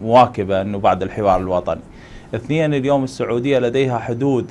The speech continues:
ثمانمية كيلو مع العراق، وهي جارة مهمة، ويعني أي بلد يكون قريب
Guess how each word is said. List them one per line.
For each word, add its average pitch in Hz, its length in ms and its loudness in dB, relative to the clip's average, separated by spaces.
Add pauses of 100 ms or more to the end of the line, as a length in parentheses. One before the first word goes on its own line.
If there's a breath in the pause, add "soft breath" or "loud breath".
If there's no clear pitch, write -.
ثمانمية 113 400 0
كيلو 120 360 0
مع 104 160 2
العراق، 117 480 4
وهي 113 300 2
جارة 120 300 4
مهمة، 117 640 0
ويعني 107 840 2
أي 131 180 0
بلد 113 360 2
يكون 117 360 -2
قريب 117 460 0